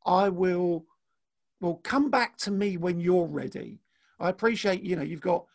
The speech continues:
twenty plus clubs you're trying to understand how you're gonna manage. You've got all the staff. I'll leave you alone. Come back to me when you're ready." Two weeks later,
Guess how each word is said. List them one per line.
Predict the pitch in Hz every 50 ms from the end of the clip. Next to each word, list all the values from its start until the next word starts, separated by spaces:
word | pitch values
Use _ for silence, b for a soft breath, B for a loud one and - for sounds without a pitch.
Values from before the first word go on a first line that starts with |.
| b b b b b b b b _
twenty | - - 226 220 220 208 214 196
plus | 190 - 190 165 - -
clubs | - - 180 - 143 -
you're | - 180
trying | 160 - - 185 170 175 170
to | - 170 165 - -
understand | 170 165 160 165 - - 175 170 160 147
how | 165
you're | 165 156 156
gonna | - 147 -
manage. | 175 180 185 185 180 180 175 143 143
You've | 156 160
got | 165
all | 180 165 156 147 - _ -
the | - -
staff. | - - - 196 175 180 175 165 - - b b b b b b b b b -
I'll | 208 220 226
leave | 226 220 220 202 175
you | 196 185 175
alone. | - 170 175 170 160 165 160
Come | - - 180 180 170
back | 180 175 - - -
to | - 165
me | 156 156
when | 151 139 147 151
you're | 143 -
ready." | 143 143 143 143 - - - - b b b b b b b b b -
Two | - - 240 254 254
weeks | 247 247 247 220 - -
later, | 214 196 170 151 143 - - 156 151 160 185